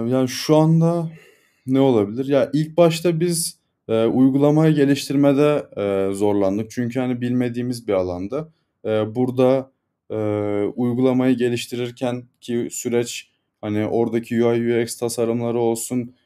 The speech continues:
nasıl bir akış olacak olsun ve bambaşka orijinal bir uygulama yapmaya çalışıyoruz. Uygulamayı geliştirme süreci,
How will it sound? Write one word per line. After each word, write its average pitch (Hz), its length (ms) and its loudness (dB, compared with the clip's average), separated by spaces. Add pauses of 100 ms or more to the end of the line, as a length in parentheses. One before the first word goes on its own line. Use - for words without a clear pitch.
(140)
nasıl 113 260 -4
bir 120 60 2
akış 113 280 0
olacak 120 380 0
olsun 120 360 -4
ve 123 180 0 (360)
bambaşka 123 500 2
orijinal 117 440 -2
bir 117 100 -8
uygulama 117 380 -2
yapmaya 117 340 -2
çalışıyoruz. 117 560 -4
Uygulamayı 131 580 0
geliştirme 127 400 -2
süreci, 98 540 -2